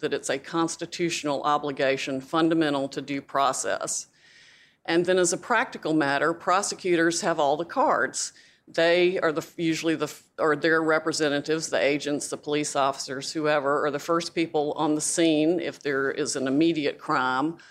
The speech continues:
or they're the ones that, who have, who have conducted an investigation into allegations to begin with, or put together all the pieces to charge a crime.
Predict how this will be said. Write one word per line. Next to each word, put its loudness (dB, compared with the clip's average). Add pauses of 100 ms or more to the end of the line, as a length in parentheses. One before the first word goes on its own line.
(240)
or 2
they're 4
the 2
ones 4
that, -4
who 0
have, -2 (160)
who 0
have 0
conducted 0
an 2
investigation 2 (360)
into 2 (100)
allegations 2
to -2
begin 2
with, 2
or 0 (340)
put -2
together 2
all 4
the 0
pieces 0
to -4
charge 0
a -10
crime. 0